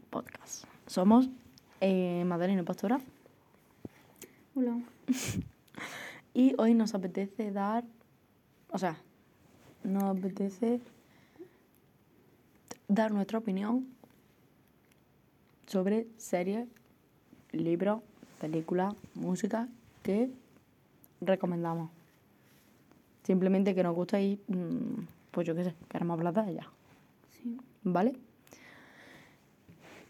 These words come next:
Speaker 1: ¿Quieres empezar? Empieza.
Speaker 2: A ver, en verdad,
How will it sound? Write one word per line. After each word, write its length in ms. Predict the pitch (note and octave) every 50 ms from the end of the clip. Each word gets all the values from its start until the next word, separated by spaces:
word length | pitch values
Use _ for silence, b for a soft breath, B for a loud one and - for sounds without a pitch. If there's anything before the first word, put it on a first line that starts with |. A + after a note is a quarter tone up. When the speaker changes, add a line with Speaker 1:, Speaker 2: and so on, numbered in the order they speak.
| B -
Speaker 1:
¿Quieres 200 | - A#3 G#3+ -
empezar? 380 | A3 G3+ A3+ - - A3 A3+ - - - - - _ _ _ _ _ _ - - - _ _ _ _ _ _ _ _ _ _ _ _ _ _ _ _ _ _ _ _ _ - - _ _ - _ _ _ _ _ - - - - _ _ _ _ _ _ _ _ _ _ _ -
Empieza. 380 | - D#3+ D3 C#3 C#3+ - - - - - - - - - B B B B B B B B - C4+ C4 C4 - - - - - -
Speaker 2:
A 80 | B3
ver, 140 | A#3+ B3 B3
en 120 | B3 A#3+ A3+
verdad, 380 | A3+ A#3 A#3 A3+ A#3 A#3 B3